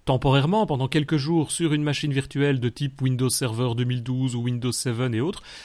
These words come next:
ben, au lieu de la créer nous-mêmes et de faire la machine sur notre P C en local, on va sur Azure, on a des machines toutes prêtes, on a juste besoin d'appuyer sur le bouton play, ça démarre la machine et puis on se connecte dessus et on fait tout, tout notre développement, euh, pendant trois jours sur cette machine-là, quoi.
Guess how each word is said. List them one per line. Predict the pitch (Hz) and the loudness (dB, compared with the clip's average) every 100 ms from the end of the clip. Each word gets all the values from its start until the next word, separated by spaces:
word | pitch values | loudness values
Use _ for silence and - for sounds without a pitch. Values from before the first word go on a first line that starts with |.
| - | -4
ben, | 139 | 2
au | 175 | 4
lieu | 196 | 2
de | 208 | 2
la | 165 | -2
créer | - 165 | 0 2
nous-mêmes | 165 170 165 170 | 4 4 4 2
et | 143 | 0
de | - | -4
faire | - 139 | -6 -4
la | 120 | 0
machine | 123 - 208 | -2 0 -2
sur | 254 143 | -2 -2
notre | 131 | -2
P | - 123 | -2 -2
C | - | 0
en | 131 | -2
local, | 107 165 196 277 - - _ - _ - - | -2 -2 -2 -4 -12 -20 _ -20 _ -10 -4
on | 135 | 0
va | 156 | 0
sur | 175 160 | 2 4
Azure, | 143 131 247 - | 4 4 0 -2
on | 143 | -2
a | 123 | 0
des | 123 | 2
machines | 123 - 131 | 2 0 0
toutes | 208 | 0
prêtes, | - 165 214 - | 0 0 -2 -6
on | 131 | -2
a | |
juste | 131 190 | -2 0
besoin | 180 | 2
d'appuyer | 165 143 147 | 2 0 0
sur | 143 | 0
le | |
bouton | 131 135 | 0 -2
play, | 120 127 160 - _ - | 0 2 2 0 _ -12
ça | - | -8
démarre | 113 170 180 160 | 0 2 2 2
la | |
machine | 139 - 233 | 0 -2 -2
et | 185 131 | -2 -2
puis | - | -6
on | 113 | -8
se | - | -4
connecte | 113 104 | -2 -2
dessus | 107 - | -2 -2
et | 208 | 0
on | 156 | -2
fait | 135 | -4
tout, | 180 | -6
tout | 160 160 | -6 -4
notre | 139 120 | -2 -2
développement, | 113 120 165 170 147 | -4 -4 -2 -2 -2
euh, | 120 - - - | -4 -8 -14 -6
pendant | 120 123 | -4 -2
trois | - | 0
jours | 120 175 - | 2 2 0
sur | 139 | -4
cette | - 123 | -6 -6
machine-là, | 135 131 123 110 | -6 -4 -6 -8
quoi. | - | -10